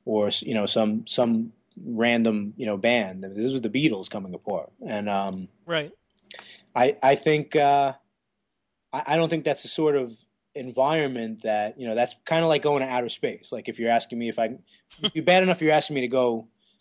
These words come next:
Speaker 1: back in time, but you're making me go back in time to outer space. And I guess if
Speaker 2: <laughs>
Speaker 1: I'm going back in time, I might as well take it, you know, take it up a notch and go to outer space. And to me, being, to, to,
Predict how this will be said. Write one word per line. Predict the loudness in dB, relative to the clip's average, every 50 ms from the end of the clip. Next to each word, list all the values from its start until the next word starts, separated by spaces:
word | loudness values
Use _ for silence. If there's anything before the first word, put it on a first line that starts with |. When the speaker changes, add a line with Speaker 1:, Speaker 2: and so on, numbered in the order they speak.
| _ _ 0
Speaker 1:
back | 2 2 2 2
in | -2 -8
time, | -4 -2 -2 -2 -4 -6 -8 -8
but | -8 -8 -8 -10 -14 -12
you're | -10 -6 -2
making | -2 -2 -2 -2 -4
me | -4
go | -2 -2 0
back | 0 2 2 2 2 0
in | -2 -8
time | -6 -4 -4 -4 -4
to | -4
outer | -4 -4 -4 -4 -6
space. | -6 -6 -4 -4 -4 -4 -6 -8 -6
And | -4 -2
I | -2 0
guess | 2 2 2 2 0
if | -2 -4 -6 _ _ _ -16 -14 -10
Speaker 2:
<laughs> | -6 -6 -6 -4 -4
Speaker 1:
I'm | -6 -2 2
going | 2 4 4 4 4
back | 4 4 2 4 2
in | -2
time, | -4 -2 -2 0 0 0
I | 0
might | 0 0 0 0 0
as | 0 0 2
well | 0 0
take | 0 0 -4 -4 -4 -4
it, | -6 -8 -8 _
you | -10 -8 -4
know, | -4 -4 -6 -8 _
take | -4 -4 -2 -2 -2
it | -4 -6 -2
up | 0 0 0 0
a |
notch | 0 -2 -2 -2 -2 -4 -4 -8 -10
and | -12 -10 -6
go | -6 -6
to | -6 -4
outer | -6 -6 -8 -8
space. | -10 -8 -8 -8 -8 -8 -8 -10
And | -10 -10 -12 -14 -18 -20 -20 -20 -20 -12 -6
to | -2 0
me, | 2 4 6 6 6
being, | 4 4 4 4 4 4 2 0 -4 -8 -10 _ _ _ _ _ _ _ _ _ _ _ _ _ _ -18
to, | -18
to, | -18 -14 -8 -6 -6